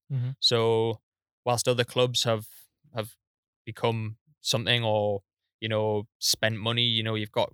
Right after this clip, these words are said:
Speaker 2: clubs in the Championship spending more than fifteen million on players, which is what you, which is what you have to do. Um, and we're only just spending over fifteen million on, I think it was Almiron, and then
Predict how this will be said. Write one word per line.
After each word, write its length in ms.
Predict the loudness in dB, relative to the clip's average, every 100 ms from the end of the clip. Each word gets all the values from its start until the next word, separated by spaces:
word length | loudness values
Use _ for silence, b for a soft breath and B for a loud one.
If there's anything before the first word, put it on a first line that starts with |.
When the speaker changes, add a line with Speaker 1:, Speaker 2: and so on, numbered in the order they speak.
| _ _
Speaker 2:
clubs 260 | -4 -2
in 60 | -4
the 80 | -4
Championship 580 | -2 -2 -4 -4 -4 -2
spending 480 | -2 -2 -2 -4
more 220 | -2 0 0
than 100 | -2
fifteen 420 | -6 -6 -6 -2
million 240 | 0 0
on 120 | -2
players, 300 | -4 -2 -2
which 120 | -2 -4
is 60 |
what 180 | -10 -14
you, 60 | -18 _ -18
which 140 | -12 -10
is 120 | -4
what 120 | -4
you 60 | -4
have 140 | -8
to 80 | -6
do. 240 | -4 -4 -6 _ _ _ _ _
Um, 640 | -2 2 2 2 -2 -8 -8
and 140 | -2
we're 340 | 2 4 4 2 -4 -4
only 300 | -2 0 0
just 460 | 0 0 -2 -6 -16 _ _ _ _ _ _ _ _
spending 380 | -6 -2 -2 0
over 200 | 0 -2
fifteen 440 | -4 -6 -2 -2
million 280 | 0 0 0
on, 300 | -2 -4 -8 -14
I 60 |
think 200 | -12 -10
it 40 | -4
was 120 | -2
Almiron, 500 | 0 0 0 0 -2
and 100 | -2
then 240 | -4 -6